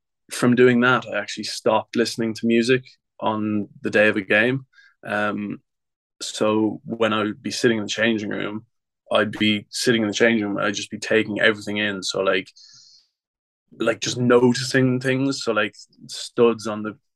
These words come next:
floor, or, like, lads taping their ankles or taping their knees, or, like, the smell of, like,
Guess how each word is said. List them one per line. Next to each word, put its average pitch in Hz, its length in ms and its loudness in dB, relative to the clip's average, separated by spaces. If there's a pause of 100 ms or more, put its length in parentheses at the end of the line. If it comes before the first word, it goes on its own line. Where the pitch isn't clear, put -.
floor, 107 600 4
or, 98 160 0
like, 95 240 0
lads 110 400 -2
taping 107 400 -4
their 101 240 -2 (220)
ankles 107 420 -4
or 98 100 0
taping 107 360 -4
their 104 100 -2
knees, 104 480 0
or, 98 100 -2
like, 98 160 -2
the 104 100 -12
smell 104 420 0
of, 101 100 2
like, 98 140 4